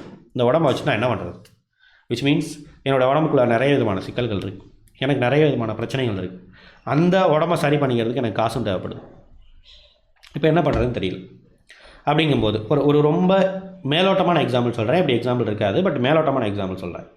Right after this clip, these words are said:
இப்படி ஒண்ணு இருக்குன்னு வச்சுக்கலாம். இப்ப நம்ம இதை அனலைஸ் பண்ணி எல்லாம் பண்ணி கொண்டு வரோம். கொண்டு வந்ததுக்கப்புறம் இப்ப நமக்கு தெரியுது, இப்ப நமக்கு இருக்க ரெண்டு டிமாண்ட். ஒண்ணு என்னோட உடம்ப வந்து சரி பண்ணணும்,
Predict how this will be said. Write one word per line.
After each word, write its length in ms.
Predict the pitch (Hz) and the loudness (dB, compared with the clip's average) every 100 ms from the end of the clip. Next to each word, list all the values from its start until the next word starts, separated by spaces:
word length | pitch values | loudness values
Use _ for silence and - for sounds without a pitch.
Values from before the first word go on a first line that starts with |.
| _ - - | _ -18 -4
இப்படி 180 | 151 143 | 0 2
ஒண்ணு 80 | 123 | 2
இருக்குன்னு 260 | 131 135 | 0 -2
வச்சுக்கலாம். 320 | 104 101 90 - - - - | -4 -6 -8 -12 -20 -20 -8
இப்ப 180 | - 180 | -2 0
நம்ம 160 | 196 160 | 2 2
இதை 120 | 147 | 2
அனலைஸ் 360 | 147 170 160 - | 2 2 2 2
பண்ணி 180 | 147 156 | 2 4
எல்லாம் 240 | 143 143 | 2 2
பண்ணி 200 | 135 135 | 2 0
கொண்டு 240 | 127 123 | 0 2
வரோம். 240 | 101 - - | 0 -4 -4
கொண்டு 240 | 156 175 | 0 2
வந்ததுக்கப்புறம் 320 | 151 120 117 | 2 0 2
இப்ப 140 | 170 135 | 0 0
நமக்கு 260 | 104 104 | -2 -2
தெரியுது, 220 | 104 98 98 | -2 -4 -4
இப்ப 240 | 143 156 | -4 0
நமக்கு 240 | 156 131 151 | 0 0 0
இருக்க 200 | 143 156 | 2 2
ரெண்டு 280 | 135 143 | 2 2
டிமாண்ட். 320 | 139 117 95 - - _ _ _ - | 2 2 -2 -4 -16 _ _ _ -6
ஒண்ணு 160 | 131 180 | -2 0
என்னோட 220 | 185 135 | 2 2
உடம்ப 200 | 117 143 | 2 2
வந்து 220 | 127 113 | 2 -2
சரி 160 | 110 98 | -4 -6
பண்ணணும், 260 | 92 92 | -8 -14